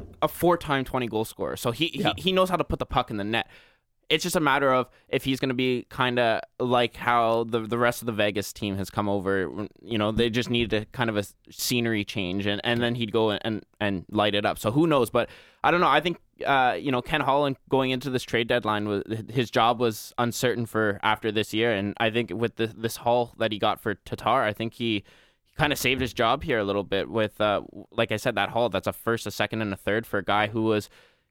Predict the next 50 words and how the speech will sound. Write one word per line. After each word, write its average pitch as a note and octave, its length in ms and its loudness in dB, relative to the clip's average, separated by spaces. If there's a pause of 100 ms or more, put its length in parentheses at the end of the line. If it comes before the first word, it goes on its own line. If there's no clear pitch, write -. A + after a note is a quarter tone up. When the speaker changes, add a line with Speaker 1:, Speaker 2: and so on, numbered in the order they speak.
Speaker 1:
you D3 60 2
know, B2+ 220 2 (200)
really E3 280 4
didn't D3 200 0
have C3+ 260 2
his C#3 140 -4
spot - 280 2
on A2+ 220 0
the A2+ 80 -2
Red G#2+ 220 0
Wings. A#2 360 -6
He - 120 -20
could - 120 -20
put D3+ 120 -2
the D3+ 60 -4
puck C#3+ 240 0
in B2+ 80 -2
the B2 80 2
net, A#2 240 2
but G2+ 240 0
he, A#2 200 -2
he A#2 180 -4
just G#2+ 220 -4
didn't A2 240 -4
seem A#2 300 -2
like G#2+ 140 0
he G#2+ 80 -2
was G#2 160 -2
gonna G#2 160 -2
be G2+ 80 0
part G#2 240 -2
of G2+ 40 0
that - 180 0
future G#2+ 440 -2
that G2+ 220 2 (100)
they're A2 140 2
building G#2 360 0
towards. C#3+ 380 0 (340)
So, - 160 2
uh, F2+ 160 2 (180)
I G#2+ 360 4
didn't D3+ 160 0
mind B2+ 240 2
the, A#2+ 220 2
the, A2 200 0
the G#2 120 -4
return, A2 340 -2
obviously, G#2 340 -2
for - 160 -6
Detroit, G2 480 -2